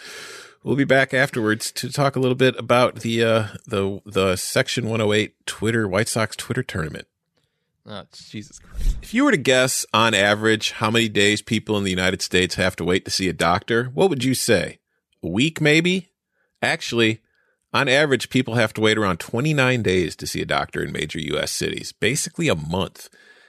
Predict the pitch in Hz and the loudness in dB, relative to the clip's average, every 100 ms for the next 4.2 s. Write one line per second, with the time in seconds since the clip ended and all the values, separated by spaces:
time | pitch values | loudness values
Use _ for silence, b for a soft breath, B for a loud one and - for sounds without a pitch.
0 | b 120 - 220 214 208 196 175 151 - | b -10 -2 -2 2 2 4 2 0 -2
1 | 120 123 - 135 110 - 92 110 - 107 | 0 2 2 2 2 4 2 2 2 0
2 | 101 92 - 104 - 135 135 110 139 165 | 0 -4 -4 -4 -2 -4 -4 -4 -2 -2
3 | 160 - 123 101 110 - 107 117 - 107 | -2 -4 -4 -2 -4 -2 -2 0 -2 -2
4 | 107 - | -2 -4